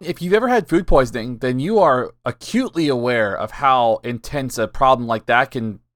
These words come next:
prevent you from accessing that food again.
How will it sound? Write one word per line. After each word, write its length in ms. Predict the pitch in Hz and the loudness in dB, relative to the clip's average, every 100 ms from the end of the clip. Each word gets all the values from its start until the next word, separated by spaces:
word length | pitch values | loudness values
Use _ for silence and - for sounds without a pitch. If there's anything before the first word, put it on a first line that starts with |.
| _ - | _ -6
prevent 380 | 131 113 151 143 | -4 -2 -2 -2
you 180 | 135 | -6
from 180 | 131 117 | -4 -8
accessing 540 | - 123 131 127 127 120 | -2 -2 -2 -8 -6 -6
that 180 | 117 - | -6 -6
food 240 | 143 135 | -6 -6
again. 420 | 101 135 120 101 | -2 -2 -2 -4